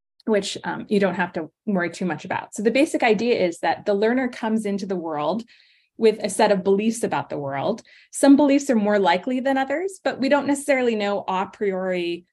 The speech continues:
what is the right or what is the truth of the world. And that's 'cause noise, the world is noisy and ambiguous. And our job as a learner is try to say, "What do we think is the right explanation or the right causal structure that gave,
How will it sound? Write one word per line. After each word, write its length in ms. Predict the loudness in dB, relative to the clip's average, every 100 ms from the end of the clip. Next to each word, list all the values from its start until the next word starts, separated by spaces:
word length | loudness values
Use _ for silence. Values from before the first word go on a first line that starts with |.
| _
what 240 | -2 0 0
is 140 | 0
the 100 | -6
right 300 | -6 -6 -6
or 80 | -6
what 160 | -4 -4
is 120 | -6
the 100 | -10
truth 280 | -8 -6 -6
of 100 | -6
the 80 |
world. 300 | -8 -8 -6
And 80 | 0
that's 180 | 0 2
'cause 240 | 0 2
noise, 340 | 4 4 2 0
the 160 | -2 0
world 280 | 2 0 0
is 140 | -2
noisy 420 | -2 -2 -2 -4
and 80 | -6
ambiguous. 720 | -6 -8 -6 -6 -8 -10 -18 -20 _ -20 _ -2
And 80 | 2
our 80 | 4
job 280 | 6 6 4
as 120 | 2
a 40 | 0
learner 260 | 2 2
is 120 | 0
try 120 | -2 -4
to 60 |
say, 300 | -2 0 0 -4
"What 260 | 0 2
do 80 | 2
we 140 | 2
think 320 | 0 0 0 -2 -10 _ -2
is 200 | -2 0
the 140 | -2
right 340 | 0 0 -2 -8 -20 _
explanation 720 | -12 -12 -10 -6 -6 -6 -6
or 60 | -6
the 80 | -2
right 180 | -4 -2
causal 320 | -4 -4 -6
structure 460 | -6 -6 -4 -6
that 160 | -6 -2
gave, 400 | 2 2 2 -6